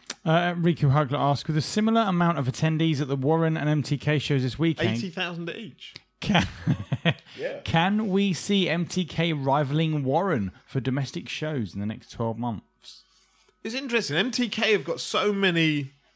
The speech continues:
Speaker 2: top-class fighters signed to their management books or advisory, depending on what term we're gonna use. So you look at the likes of,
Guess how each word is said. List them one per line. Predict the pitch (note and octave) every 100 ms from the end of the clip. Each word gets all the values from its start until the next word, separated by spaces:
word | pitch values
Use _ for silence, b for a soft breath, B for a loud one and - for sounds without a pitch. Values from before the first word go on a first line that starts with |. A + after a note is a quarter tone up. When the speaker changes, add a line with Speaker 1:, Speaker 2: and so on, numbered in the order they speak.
| b b b b b _
Speaker 2:
top-class | - G#3 F3 - - D#3+ C#3+ C3+
fighters | - D#3+ D3 - F#2+
signed | - B2 B2 A#2+
to |
their | B2 A#2+
management | B2+ C3+ A2+ G2 E2
books | D2 - - - _ _ _ -
or | G2+
advisory, | F#2+ A2+ A2 A2 A2 A#2+
depending | C3 - A#2+ A2
on | G#2+
what | G#2 - _ C#3+
term | - A#2+ A2+
we're | G#2+
gonna | G2+
use. | F2+ F2 D#2+ - b b b b b b b b b b b b b _
So | -
you | F3
look | E3 E3+
at |
the | D3+
likes | D3 C#3+ C#3 B2
of, | D#3+ C#3 C3+ C3 A2 - -